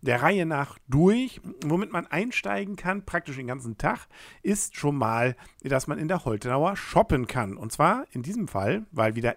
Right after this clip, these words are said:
erster Freitag im Monat inklusive der Spätschicht. Das bedeutet, die Geschäfte haben bis zweiundzwanzig Uhr auf und diesmal noch unter einem besonderen Motto, nämlich Tanzfieber.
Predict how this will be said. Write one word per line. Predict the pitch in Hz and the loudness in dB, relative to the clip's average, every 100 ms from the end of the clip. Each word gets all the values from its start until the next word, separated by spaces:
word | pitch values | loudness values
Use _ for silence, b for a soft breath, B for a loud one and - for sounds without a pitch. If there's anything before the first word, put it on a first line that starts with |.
| _ | _
erster | 139 160 - 139 | -2 -2 -4 -8
Freitag | - 127 147 147 123 | -2 2 2 2 -4
im | - | -4
Monat | 110 135 190 208 208 B B - | 0 2 4 4 2 B B -6
inklusive | 170 208 - 139 131 131 | -4 -2 -2 -2 -2 0
der | 156 | -2
Spätschicht. | - - - 185 202 - - - - _ - | -4 -8 -2 0 0 -4 -6 -10 -20 _ -6
Das | 98 | -4
bedeutet, | - 107 143 185 - | -2 2 4 2 -2
die | |
Geschäfte | 107 139 135 123 | -4 -2 0 0
haben | 120 | 0
bis | 107 | -4
zweiundzwanzig | 117 120 113 107 107 | -4 -4 -2 -4 -6
Uhr | 95 107 - | -6 -6 0
auf | 120 202 262 B B B | 2 2 2 B B B
und | - 131 | -6 -4
diesmal | 190 240 190 180 | -4 -4 -2 0
noch | 180 - | -2 -4
unter | 151 151 131 | -6 -6 -4
einem | 127 120 | -4 -4
besonderen | 113 123 147 131 113 104 | -2 0 0 0 -2 -2
Motto, | 101 127 - 202 254 - | 0 0 4 2 2 -2
nämlich | 127 143 185 - - | 0 0 0 -6 -12
Tanzfieber. | - 196 240 - 175 113 | 0 0 0 0 2 2